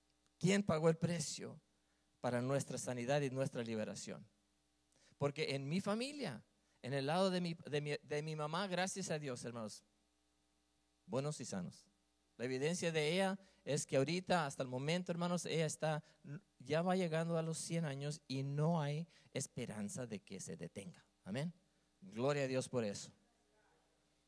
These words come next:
Ella se levanta, hermanos, ella hace sus, sus quehaceres, ella hace lo que necesita hacer,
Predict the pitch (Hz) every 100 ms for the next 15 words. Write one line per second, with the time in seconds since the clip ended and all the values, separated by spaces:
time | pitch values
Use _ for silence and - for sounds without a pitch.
0 | _ _ _ _ _ _ _ _ - 147
1 | 156 135 143 156 202 202 190 190 202 190
2 | - - _ - - _ 139 165 156 165
3 | 156 - 156 - - 135 - 156 131 156
4 | 170 175 - - - - 147 165 156 160
5 | 165 151 139 135 139 - 170 175 - -
6 | 165 170